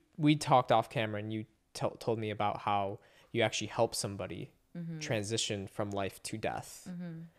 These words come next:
Speaker 1: I am so curious what that was
Speaker 2: Yeah.
Speaker 1: like, what you were feeling. Yeah, break it down.
Speaker 2: Yeah.
Speaker 1: I'm so curious. <laughs>
Speaker 2: <laughs> Yeah, yeah. Let's talk about it. So, um, I, I always knew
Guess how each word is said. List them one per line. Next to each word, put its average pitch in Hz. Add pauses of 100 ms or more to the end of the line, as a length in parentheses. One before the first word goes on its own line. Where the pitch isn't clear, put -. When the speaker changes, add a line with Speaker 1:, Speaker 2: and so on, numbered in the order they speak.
(180)
Speaker 1:
I -
am 107
so 117
curious -
what 104
that 101
was 101
Speaker 2:
Yeah. 104
Speaker 1:
like, 101
what 110
you 107
were 104
feeling. 104 (2000)
Yeah, 92 (340)
break 98
it 98
down. 95
Speaker 2:
Yeah. 92
Speaker 1:
I'm 90
so -
curious. - (300)
<laughs> -
Speaker 2:
<laughs> 165
Yeah, 269
yeah. 233
Let's 185
talk 226
about 180
it. 190
So, 214 (1120)
um, 175 (720)
I, 190
I 196
always 226
knew 175